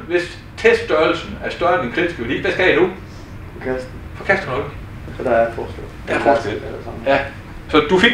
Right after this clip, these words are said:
Speaker 1: svaret på dit spørgsmål. Ja, havde vi taget en større stikprøve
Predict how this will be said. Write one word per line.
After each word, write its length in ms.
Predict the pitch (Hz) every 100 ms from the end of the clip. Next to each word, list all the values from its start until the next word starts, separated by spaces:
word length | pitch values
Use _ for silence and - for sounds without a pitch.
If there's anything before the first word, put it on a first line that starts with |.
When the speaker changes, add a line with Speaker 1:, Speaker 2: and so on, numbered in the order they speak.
| -
Speaker 1:
svaret 380 | - 202 147 -
på 40 |
dit 80 | -
spørgsmål. 420 | 202 208 185 156 - 151
Ja, 240 | 180 208 - - - -
havde 140 | 143
vi 60 | 135
taget 200 | 190 240
en 60 | -
større 380 | 214 220 190 -
stikprøve 600 | - 233 170 170 -